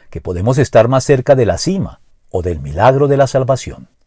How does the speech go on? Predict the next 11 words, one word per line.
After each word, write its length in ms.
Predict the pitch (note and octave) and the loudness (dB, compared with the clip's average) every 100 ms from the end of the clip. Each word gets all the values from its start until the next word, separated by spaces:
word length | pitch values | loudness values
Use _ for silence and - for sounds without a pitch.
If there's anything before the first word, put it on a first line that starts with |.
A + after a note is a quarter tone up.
| _ _ _ _ _ _ _ _ - | _ _ _ _ _ _ _ _ 2
Porque 260 | C#3+ C3+ | 2 4
Dios 180 | C3 F3+ | 4 4
suele 220 | G3+ G3+ | 6 4
revelarse 540 | F#3+ D3+ A#2+ C3 C3 D#3 | 6 4 6 6 4 -2
a 20 | |
nosotros 460 | B2+ C3 A#2+ D3+ | 0 -2 -2 -2
en 100 | D#3 | -4
Cristo 560 | D#3 A#2+ G#2 - A#2+ A#2+ | -4 -4 -4 2 2 2
cuando 280 | - F#2 F2+ | 0 -4 -4
tocamos 400 | F2 G2 F#2+ G#2 | -4 -2 -2 0
fondo, 380 | E3+ E3+ - | 0 0 -2